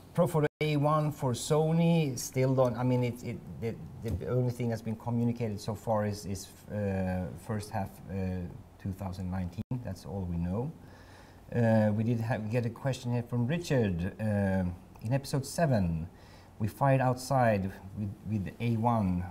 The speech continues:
on, on Ken to get blue skies and where it was, um, to demonstrate how H S S works. I'm very curious how David will light the face from Ken in the same situation to make it not look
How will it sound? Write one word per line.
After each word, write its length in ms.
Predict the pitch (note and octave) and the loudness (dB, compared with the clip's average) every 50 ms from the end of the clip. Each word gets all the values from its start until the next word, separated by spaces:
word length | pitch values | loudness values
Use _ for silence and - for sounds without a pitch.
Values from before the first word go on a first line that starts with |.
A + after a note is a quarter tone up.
| G#2 - | -8 -6
on, 300 | F#2+ G2+ G2+ G2+ G2 - | -4 -2 -2 0 -2 -2
on 240 | - G2 F#2 F#2 F2 | -2 -2 -2 -4 -4
Ken 500 | - - - - D3+ A#2+ F#2+ F2+ F2 F2+ F2 - - - - - - - - - - - - | -6 -10 -4 -2 0 0 0 0 -2 -4 -6 -10 -18 -20 -20 -20 -20 -20 -20 -20 -20 -18 -8
to 60 | A2 | -4
get 160 | G#2+ G2+ G2 | -4 -4 -2
blue 140 | G2+ G#2+ A2 | 0 0 0
skies 240 | G#2+ - A#2 G#2+ G2 | 0 0 -2 -2 -2
and 100 | G#2 G2 | -2 -2
where 100 | G2+ G2 | 0 0
it 140 | F#2+ G2 G2 | -2 -2 -4
was, 180 | F#2+ F#2+ - - - - - | -4 -6 -8 -10 -16 -10 -6
um, 380 | G#2 G2+ G2 F#2+ F#2+ F2+ F#2 F2+ - - - - - - - - - - - - - - - - - - - - - - - - - - | -2 -2 0 0 -2 -2 -4 -6 -10 -18 -20 -20 -20 -20 -20 -20 -20 -20 -20 -20 -20 -20 -20 -20 -20 -20 -20 -20 -20 -20 -20 -20 -14 -8
to 60 | A#2 | 0
demonstrate 720 | A2+ B2 A#2+ A#2+ A#2 A#2 - - A#2 A2+ G#2+ G#2 - - - | 2 4 4 4 2 0 -2 -2 0 0 0 0 -2 -6 -12
how 280 | - - A2+ G#2+ G#2 G#2+ - - | -6 -4 -4 -2 -4 -4 -8 -6
H 220 | G#2+ G#2 G2 - | -6 -6 -6 -6
S 120 | F#2+ - A#2+ | -8 -6 -6
S 200 | A2 G2 - - G#2 | -6 -6 -6 -10 -8
works. 640 | A2+ A#2 A2 F#2 F2 - - - - - - - - - - - - - - - - - | -4 -4 -2 -4 -4 -8 -12 -18 -18 -18 -18 -18 -20 -20 -20 -20 -20 -20 -20 -20 -10 -4
I'm 120 | A2 A2 | -2 0
very 160 | A#2 B2 A#2+ | 0 0 -2
curious 380 | A#2 - B2+ B2 A#2+ A#2 A2+ - | -2 -2 0 0 2 0 -2 -4
how 200 | - - A2+ A2 G#2 F2+ F#2 | -4 -2 -2 -2 -2 -2 -2
David 500 | - D3+ F3+ F#3+ F#3 D3 C3 A2 F#2+ F#2 | 0 2 2 4 2 4 2 2 2 2
will 280 | G2 G2+ G2 G2 - - - | 2 2 2 0 -2 -4 -6
light 420 | G#2 G2+ G2+ G2+ G2+ F#2+ - G2 F#2+ | -4 -2 0 0 0 -2 -4 -6 -8
the 60 | F#2+ | -8
face 420 | - - - C#3+ C#3 C3+ C3 - | -8 -8 -6 -4 -2 -2 -2 -4
from 260 | - - - A2 G2+ | -8 -6 -4 -4 -4
Ken 420 | G2 - - - D3 B2 A2+ G#2+ G2+ | -4 -8 -8 -6 -4 -2 0 0 0
in 100 | G#2 G2+ | 0 -2
the 60 | G2 | -2
same 340 | G2 - - - C3+ C3+ C3+ | -4 -8 -6 -4 0 0 0
situation 540 | C3+ - - - A2+ A#2 A#2 A2+ - A2+ G#2 | -2 -4 -8 -6 -4 -4 -4 -4 -4 -6 -8
to 120 | - - | -6 -4
make 320 | G2+ G2+ G2+ G2 F#2+ G2 - | -2 0 0 0 0 -2 -4
it 120 | G2+ - - - - - - - - - - - - - - | -8 -8 -8 -12 -20 -20 -20 -20 -20 -20 -20 -20 -20 -8 -2
not 300 | G2 G2+ G2 F#2+ - - | 0 0 0 -2 -2 -4
look 220 | F#2+ F#2 F2 - | -4 -4 -4 -6